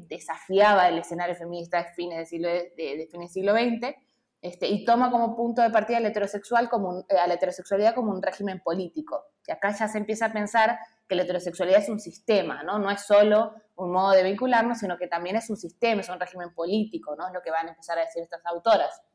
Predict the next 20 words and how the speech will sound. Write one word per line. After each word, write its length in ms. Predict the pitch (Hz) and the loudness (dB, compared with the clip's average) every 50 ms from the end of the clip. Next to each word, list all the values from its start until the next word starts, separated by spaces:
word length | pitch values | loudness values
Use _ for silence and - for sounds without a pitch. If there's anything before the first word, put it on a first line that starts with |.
| _ _ _ _ _ _ _ _ _ _ _ _ _ _ _ _ _ _ | _ _ _ _ _ _ _ _ _ _ _ _ _ _ _ _ _ _
Para 200 | - 175 175 180 | -4 0 2 2
ellas, 480 | 196 208 208 - - 175 190 226 - - - - _ _ _ _ | 2 2 0 -2 -2 0 0 -2 -4 -8 -18 -20 _ _ _ _
los 160 | - 190 - | -2 -2 -2
discursos 640 | 175 175 170 - 196 202 208 208 - 240 226 - - | -2 -4 -4 -2 0 0 0 0 0 -2 -2 -4 -4
que 140 | - 165 160 | -2 0 0
oprimían 580 | 165 165 175 180 175 196 202 214 214 214 214 | 0 0 0 -4 -2 0 0 0 0 0 0
a 80 | 196 185 | 0 -2
las 120 | 175 175 | -2 -4
lesbianas, 500 | 175 170 175 190 196 208 220 240 247 226 | -6 -6 -4 0 2 2 2 2 0 -2
a 60 | 208 | -4
las 120 | 180 170 175 | -4 -6 -8
mujeres 320 | 170 165 - 208 208 208 | -12 -6 -2 -2 -2 -2
y 40 | 190 | -2
a 40 | 170 | -6
los 180 | 160 160 - - | -6 -8 -6 0
hombres 420 | - 190 190 190 196 196 190 185 190 | 4 6 6 6 6 4 0 -2 -4
homosexuales 600 | 180 180 175 - 180 180 - 214 202 175 165 160 | -8 -8 -6 -6 -6 -2 2 2 2 2 2 -2
de 100 | 151 151 | -6 -6
su 180 | - 180 190 | -2 2 4
época 480 | 202 196 196 - 180 - 180 196 208 | 4 4 4 2 0 2 2 2 2